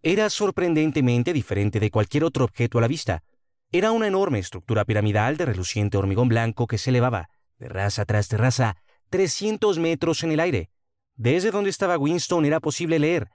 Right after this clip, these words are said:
recogidos en su cara blanca con elegantes letras, los tres lemas del partido. "La guerra es la paz, la libertad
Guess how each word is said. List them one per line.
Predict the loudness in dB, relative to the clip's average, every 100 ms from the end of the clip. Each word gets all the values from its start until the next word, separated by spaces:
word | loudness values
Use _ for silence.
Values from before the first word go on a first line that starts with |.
| _ _
recogidos | _ -14 -12 -2 0 2 -2
en |
su | -2
cara | 0 0
blanca | 2 0 0 0 -4
con | -4 -8
elegantes | -6 -4 -4 -2 -2
letras, | -2 0 0 -2 _ _ _
los | 0 0 0 -2
tres | 0 2 2
lemas | 2 2 2 0 -2
del | -4 -4
partido. | -6 -6 -14 -18 -20 _ _ _ _ _ _ _ _ _ -2
"La | 0 0
guerra | 0 0 0 0 -2 -8 _ _
es | -2 0 0 0
la | 0
paz, | 0 -2 -8 _ _ _ _ _ -14
la |
libertad | -8 -6 -2 0 0 -4